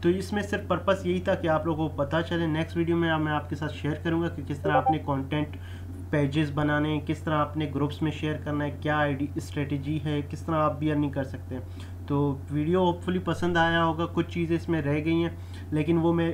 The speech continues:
next video में cover कर लूँगा। और अगर आपको, अ,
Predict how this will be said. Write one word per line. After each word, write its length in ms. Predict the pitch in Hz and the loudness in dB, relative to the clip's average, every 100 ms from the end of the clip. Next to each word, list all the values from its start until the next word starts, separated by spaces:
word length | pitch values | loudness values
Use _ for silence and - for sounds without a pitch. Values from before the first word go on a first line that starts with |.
| - | 0
next 300 | 147 156 - | 2 2 2
video 220 | 160 160 | 0 2
में 320 | 165 165 - | 2 0 -6
cover 260 | - 143 160 | -2 2 2
कर 160 | 160 165 | 0 0
लूँगा। 280 | 165 175 175 | 0 0 -2
और 340 | 160 147 147 | -2 0 0
अगर 200 | 147 147 | -2 0
आपको, 240 | 151 - | 0 0
अ, 40 | 156 | -4